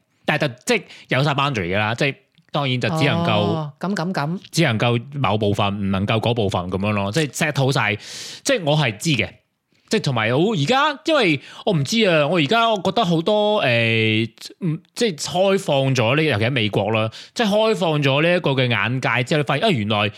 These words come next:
Speaker 1: 身邊係有咁樣嘅人嘅。咁你當然你嗰個古仔就係真係好冇道義啦，嗰啲純粹係呃嘅。
Speaker 2: 唔係，同埋我覺得呢，冇道義之餘呢，
Speaker 1: 我覺得 respect 係好緊要。
Speaker 2: 仲有一樣好得意哦，即係嗱，佢又自己會繼續拍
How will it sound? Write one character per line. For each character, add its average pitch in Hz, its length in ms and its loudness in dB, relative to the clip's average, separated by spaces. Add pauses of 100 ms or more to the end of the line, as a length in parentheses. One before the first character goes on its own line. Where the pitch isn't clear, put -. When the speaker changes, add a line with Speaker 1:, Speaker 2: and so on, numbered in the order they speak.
(280)
Speaker 1:
身 247 300 0
邊 233 220 2
係 147 140 2
有 127 680 2 (260)
咁 135 160 0
樣 165 140 0
嘅 147 120 0
人 92 220 -4
嘅。 90 180 -2 (220)
咁 269 80 0
你 302 80 2
當 285 180 2
然 254 140 -2 (160)
你 165 400 2
嗰 214 140 2
個 233 100 2
古 165 300 0
仔 160 180 0
就 170 100 0
係 123 300 0
真 233 140 2
係 170 40 0
好 131 180 -2
冇 147 260 2
道 120 160 0
義 95 320 -2
啦， 98 80 0
嗰 98 160 -4
啲 117 160 -2
純 135 120 -2
粹 131 160 0
係 139 240 0
呃 123 260 0 (100)
嘅。 78 160 -6 (320)
Speaker 2:
唔 269 40 -4
係， 277 120 0
同 262 160 -4
埋 247 160 0
我 311 80 -4
覺 392 80 -4
得 427 100 -2
呢， 427 160 -2
冇 208 180 -2
道 202 140 -4
義 180 260 -4
之 294 160 -6 (300)
餘 127 120 -6
呢， 170 100 -4 (100)
Speaker 1:
我 202 60 2
覺 302 80 4
得 - 0 -
respect 226 440 0
係 214 40 2
好 147 100 2
緊 170 140 0
要。 - 80 0
Speaker 2:
仲 277 160 0
有 277 80 2
一 359 40 2
樣 381 140 0
好 226 120 -2
得 302 160 -6
意 175 160 -4
哦， 170 120 -2
即 349 80 -4
係 320 40 -2
嗱， - 120 -4 (800)
佢 226 220 -4
又 247 200 0
自 190 200 -6
己 190 160 -2
會 208 220 -2
繼 165 100 -2
續 147 160 -6
拍 156 180 -6